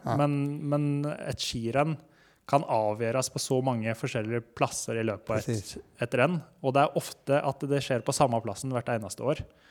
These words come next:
Speaker 1: Ja.
Speaker 2: Men det vet en ikke før en har gått et skirenn der, da.
Speaker 1: Nei. Hur, hur är det Marsanbacken?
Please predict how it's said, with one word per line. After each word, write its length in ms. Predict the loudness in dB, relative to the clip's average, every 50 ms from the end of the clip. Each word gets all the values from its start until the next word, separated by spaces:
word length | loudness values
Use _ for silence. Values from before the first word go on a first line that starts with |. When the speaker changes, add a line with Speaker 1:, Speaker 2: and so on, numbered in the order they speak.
| -18 -12
Speaker 1:
Ja. 100 | -8 -2
Speaker 2:
Men 120 | 0 4 4
det 60 | 6 6
vet 220 | 6 4 2 0
en 60 | -8 -4
ikke 120 | -4 -2
før 140 | 0 0 0
en 100 | 2 0 -2
har 40 | -2 -2
gått 140 | -2 -4
et 100 | -6 -6 -4
skirenn 440 | -6 -6 -4 -6 -6 -6 -6 -6 -6
der, 120 | -6 -4
da. 80 | -4 -6 -8 -10 -12 -10
Speaker 1:
Nei. 140 | -10 -10 -10 -12 _ _ _ _ _ _ _ _
Hur, 180 | 8 8 8 8 6 4
hur 160 | 4 6 8
är 160 | 8 6 6
det 720 | 6 4 4 4 4 4 4 4 4 2 2 2 0 -2
Marsanbacken? 840 | 0 2 2 2 2 2 2 2 2 2 0 0 -2 -2 -2 -4 -6